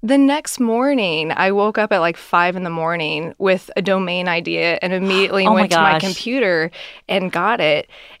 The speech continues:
Speaker 1: And I, you know, it was something that was funny 'cause I so much value mentors and mentorship and really liked the structure of corporations where there's, you know, a leadership path
Speaker 2: Sure,
Speaker 1: and
Speaker 2: yeah.
Speaker 1: whatnot.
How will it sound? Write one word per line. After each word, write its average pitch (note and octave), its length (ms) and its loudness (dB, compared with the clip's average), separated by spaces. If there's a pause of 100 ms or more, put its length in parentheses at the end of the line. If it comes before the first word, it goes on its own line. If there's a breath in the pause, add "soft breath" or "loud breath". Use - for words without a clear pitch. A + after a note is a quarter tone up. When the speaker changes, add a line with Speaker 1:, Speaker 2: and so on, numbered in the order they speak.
(100)
Speaker 1:
And G#3 400 2
I, - 60 2
you A#3+ 200 0
know, C4+ 160 4
it - 40 -2
was B3 140 0
something C4+ 440 2
that F3 100 2
was F3 160 -2
funny F#3+ 300 0
'cause E3+ 180 -2
I E3 300 -2 (400)
so - 340 -2
much G#3+ 300 -2
value E3+ 720 -2 (220)
mentors E3+ 580 -2
and D#3 140 -4
mentorship D#3+ 680 -2 (220)
and F3 200 -2
really F#3 280 2
liked D#3+ 440 -6
the C3+ 360 0 (140)
structure F#3+ 720 -2
of - 220 -6
corporations D#3+ 1000 -4
where E3+ 100 -2
there's, E3 320 -6
you F#3 80 -8
know, E3 260 -4 (440 soft breath)
a F3+ 100 -2
leadership A#3 560 0
path F#3 360 2
Speaker 2:
Sure, A#3+ 100 4
Speaker 1:
and F#3 100 2
Speaker 2:
yeah. F3 60 -2
Speaker 1:
whatnot. F3 520 2